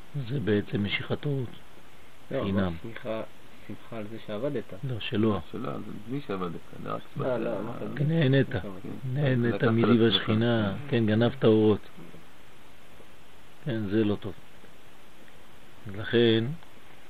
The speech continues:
Speaker 1: כן, לסוכות כ-, כ-, כמדויק בלשון שם, שזה כמו ביום כיפורים, להורות כי יום זה כל אחד מישראל עושה בחינה זו של הכתרת קטורת בפנים.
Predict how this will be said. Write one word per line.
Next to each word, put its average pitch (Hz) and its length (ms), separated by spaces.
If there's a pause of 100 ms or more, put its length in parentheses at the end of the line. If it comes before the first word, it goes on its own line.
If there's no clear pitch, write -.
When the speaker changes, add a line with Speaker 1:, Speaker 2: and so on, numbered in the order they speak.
Speaker 1:
כן, 117 160
לסוכות 113 580
כ-, - 80 (220)
כ-, - 80 (520)
כמדויק 110 480
בלשון 95 520
שם, 92 180 (180)
שזה 104 340
כמו 107 240
ביום 101 300
כיפורים, 98 440 (640)
להורות 104 360 (120)
כי - 120
יום 110 360 (100)
זה 117 260 (100)
כל 131 320
אחד 120 200
מישראל 117 460
עושה 117 600
בחינה 117 480
זו 113 160
של 117 200
הכתרת 117 520
קטורת 143 420 (300)
בפנים. - 340